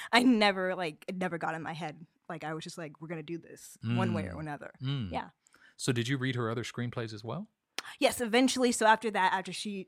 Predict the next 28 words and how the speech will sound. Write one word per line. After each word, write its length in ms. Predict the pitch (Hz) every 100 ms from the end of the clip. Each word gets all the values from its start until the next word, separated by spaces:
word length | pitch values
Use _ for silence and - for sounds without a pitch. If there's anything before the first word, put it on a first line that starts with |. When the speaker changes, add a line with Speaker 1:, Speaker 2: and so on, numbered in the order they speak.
| -
Speaker 1:
wrote 380 | 175 180 165 -
Prune 200 | 214 190
and 80 | 170
I 180 | 165
Go, 360 | 165 170 165 165 _ _ -
then 100 | 190
I 80 | 175
think 160 | 175
she 140 | - 185
wrote 200 | 170 175
The 60 |
Black 320 | 160 160 -
Breakfast 360 | - 175 185 -
Club 300 | - 165 165 _ _ _ _ _ _ _ _ _ -
and 140 | 214
a 40 | 180
few 160 | 185
others. 520 | - 175 170 175 - - - - _ _
And 520 | 196 180 156 156 165 151
yeah, 200 | 220 151 -
and 220 | 202 190
with 160 | 196 -
each 260 | 233 202 185
one, 420 | 190 185 165 147 -
I 100 | 196
just 420 | 180 - - -
kept, 280 | - 220 -
sh-, 580 | - - - - -